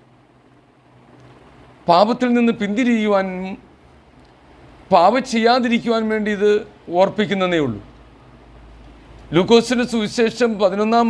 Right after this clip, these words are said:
അധ്യായം ഇരുപത്തിനാല് മുതൽ നമ്മൾ വായിച്ചു നോക്കിയാൽ മതി.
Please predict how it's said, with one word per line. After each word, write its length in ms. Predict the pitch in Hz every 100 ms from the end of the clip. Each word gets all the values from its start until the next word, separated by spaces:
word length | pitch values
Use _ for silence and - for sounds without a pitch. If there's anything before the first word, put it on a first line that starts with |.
| 214
അധ്യായം 420 | 202 202 208 226 - - _ _ _ _ _ _ _ _ _ _ _ 175
ഇരുപത്തിനാല് 600 | 175 247 269 254 220 233 247
മുതൽ 160 | 240 233
നമ്മൾ 160 | 220 220 208
വായിച്ചു 320 | 202 214 233
നോക്കിയാൽ 340 | 220 180 196 185 170
മതി. 160 | 131